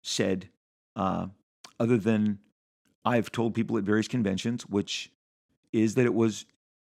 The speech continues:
a culmination of an ongoing disagreement between myself and the editor, Bob Harras, over the basic treatment and direction of the book. He had his vision of what X-Men should be. I had my vision, and when push came to shove, his prevailed. His being Bob Harras, his being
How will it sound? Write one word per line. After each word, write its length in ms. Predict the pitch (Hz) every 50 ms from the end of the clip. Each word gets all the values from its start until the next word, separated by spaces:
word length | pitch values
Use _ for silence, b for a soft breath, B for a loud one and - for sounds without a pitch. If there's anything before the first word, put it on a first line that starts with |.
| _ _ _ -
a 60 | 117
culmination 680 | - - - 147 156 170 175 156 123 113 - - 135 139
of 120 | 139 113
an 40 | 117
ongoing 460 | - 120 131 147 135 123 123 127 131
disagreement 480 | 120 127 - 131 107 110 107 113 117 107
between 240 | 104 - - 123 110
myself 420 | 113 110 - - 113 113 120 123 -
and 100 | - 113
the 140 | 110 - -
editor, 260 | 127 139 143 120 117
Bob 300 | 98 85 110 110 110 104
Harras, 260 | 104 101 104 107 110
over 160 | - 117 104 101
the 80 | 98
basic 380 | 92 - 110 110 - - - -
treatment 540 | - - 151 147 - 107 101 104 98 - B B B B B -
and 100 | 117 110 104
direction 440 | 110 110 104 104 - - 123 110 110
of 160 | - 104 98
the 60 | 107
book. 220 | 98 101 147 - -
He 140 | - 113
had 160 | 101 107 104 98
his 160 | 110 104 90
vision 320 | 92 107 101 110 123 117
of 160 | 104 98 92
what 100 | 104 104
X-Men 300 | 90 101 - - 117 110
should 160 | - - 113 104
be. 180 | 123 131 131 B B B B B
I 140 | - 110 107
had 180 | 107 120 120 107
my 200 | 107 117 131 151
vision, 320 | 147 95 95 85 104 104
and 120 | 98 101 101
when 120 | 101 98
push 200 | - - 120 -
came 160 | - 127 127 127
to 40 |
shove, 260 | 117 - - 101 95 B B B B B
his 440 | - - 127 131 117 107 101 - - - _ _ _
prevailed. 440 | - - 160 160 202 190 - - - - _ _ _ _ _ _
His 280 | - - 127 123 107 101
being 360 | 107 117 110 107 104 101 98 _ _ _ _
Bob 220 | - 117 110 117 110
Harras, 280 | 113 104 104 104 -
his 220 | - 113 113 101 85
being 400 | 98 113 101 98 98 98 98